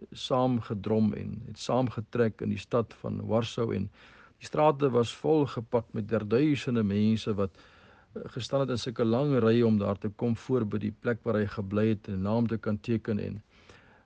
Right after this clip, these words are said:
en net ook te kan, eh, hulle empatie te kan deel met die res van die familie.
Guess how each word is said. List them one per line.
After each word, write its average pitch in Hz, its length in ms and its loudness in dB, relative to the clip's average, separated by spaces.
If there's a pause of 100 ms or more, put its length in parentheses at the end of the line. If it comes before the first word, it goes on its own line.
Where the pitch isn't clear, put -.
en 110 180 -4
net 117 200 -2
ook 139 200 -4
te 117 120 -4
kan, 110 340 0
eh, - 60 -8 (640)
hulle 113 600 -2 (960)
empatie 123 680 -2
te 113 120 -4
kan 110 300 0
deel 110 300 4
met 104 140 0
die 98 100 -2
res 104 280 -2
van 104 120 -4
die 101 120 -2
familie. 98 500 -2